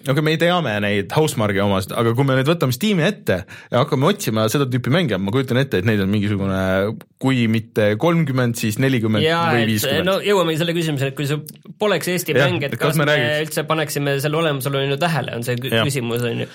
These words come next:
Speaker 2: Et, äh, siin, äh, nad praegu, ma saan aru, nad tahavadki ka, äh, mängijate abi saada, et
Speaker 1: Mhm.
Speaker 2: testida ja mõelda, mis need edasised teed võiksid olla.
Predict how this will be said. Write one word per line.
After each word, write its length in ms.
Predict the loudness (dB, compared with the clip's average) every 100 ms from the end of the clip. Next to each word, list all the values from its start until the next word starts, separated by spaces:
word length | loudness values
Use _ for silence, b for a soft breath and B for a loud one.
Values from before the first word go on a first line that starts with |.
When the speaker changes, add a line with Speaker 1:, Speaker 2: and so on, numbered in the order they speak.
| B B
Speaker 2:
Et, 440 | 0 0 0 -4 -2
äh, 320 | 0 2 -2 -6 B B B B _ -20 -14 -6
siin, 680 | -2 0 0 0 -2 -2 0
äh, 680 | 0 0 0 0 -2 -4 -6
nad 200 | -4 -2
praegu, 240 | 0 0 0
ma 80 |
saan 140 | 0 0
aru, 120 | 0
nad 100 | -2
tahavadki 460 | 0 2 0 0 -4
ka, 120 | 0 2 2 2 0 0 -2 -4 -8 -12
äh, 220 | -8 -6 -6 -6 -4
mängijate 400 | -2 -2 0 -2
abi 200 | -2 -6
saada, 380 | -6 -8 -4 -2
et 60 |
Speaker 1:
Mhm. 280 | 2 2 0
Speaker 2:
testida 400 | -2 -4 -4 -4
ja 80 | -2
mõelda, 300 | 0 -2 -2
mis 160 | -6 -4
need 200 | -6 -6 -4
edasised 440 | -2 0 -2 -4 -4
teed 260 | -2 -2
võiksid 300 | -2 -4 -2
olla. 360 | 0 0 -2 -8